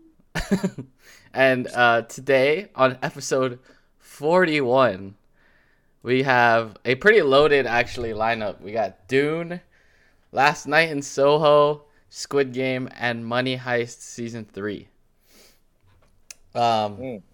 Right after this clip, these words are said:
Speaker 1: so it's not too much, but, I mean, a ton to talk about, I guess, like, in
Speaker 2: Yeah,
Speaker 1: terms
Speaker 2: kinda
Speaker 1: of
Speaker 2: feels like a lot.
Speaker 1: Yeah, it
Speaker 2: Yeah.
Speaker 1: feels like a lot because it's a lot of,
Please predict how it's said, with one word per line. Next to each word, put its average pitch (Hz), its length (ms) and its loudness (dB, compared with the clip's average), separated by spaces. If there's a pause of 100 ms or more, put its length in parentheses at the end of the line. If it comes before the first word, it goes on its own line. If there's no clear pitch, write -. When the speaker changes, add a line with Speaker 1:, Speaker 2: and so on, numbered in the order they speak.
Speaker 1:
so 127 200 -4
it's 135 160 -6
not 247 200 -4
too 170 140 -10
much, 139 280 -2
but, 113 340 -4
I 117 100 -10
mean, 110 380 -8 (540)
a 117 60 -12
ton 147 260 -4
to 123 100 -10
talk 127 300 0
about, 104 320 -4
I 98 80 -2
guess, 113 340 -4
like, 98 280 -6 (560)
in 95 100 -12
Speaker 2:
Yeah, 98 40 -14
Speaker 1:
terms 110 280 -6
Speaker 2:
kinda 104 160 -2
Speaker 1:
of 101 40 -10
Speaker 2:
feels 135 140 -2
like 113 140 -4
a 98 40 -8
lot. 101 300 -6 (360)
Speaker 1:
Yeah, 147 220 4
it 139 80 4
Speaker 2:
Yeah. - 60 -14
Speaker 1:
feels 165 240 2
like 160 160 -2
a 147 40 -2
lot 139 280 4
because 117 380 -6
it's 113 300 -8
a 127 60 -4
lot 117 220 0
of, 113 340 -8